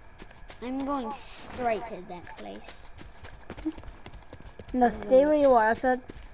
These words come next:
Speaker 2: go to the bridge. No, I can, no, just go, stay out there. 'Cause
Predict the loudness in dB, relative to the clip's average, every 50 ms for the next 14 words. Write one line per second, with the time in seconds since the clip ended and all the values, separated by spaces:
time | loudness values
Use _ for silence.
0 | -14 -14 -14 -12 -6 -4 4 8 10 10 10 8 6 4 4 4 0 -2 -2 2
1 | 6 8 8 8 6 2 -2 -6 -10 -4 0 2 2 2 2 -2 -8 -8 -10 -12
2 | -14 -14 -8 4 4 4 4 4 0 -4 -4 -4 2 4 4 6 4 2 -4 -8
3 | -2 4 6 6 6 6 4 4 4 4 4 4 2 0 0 0 -2 -6 -10 -14
4 | -16 -12 -8 -6 -6 -6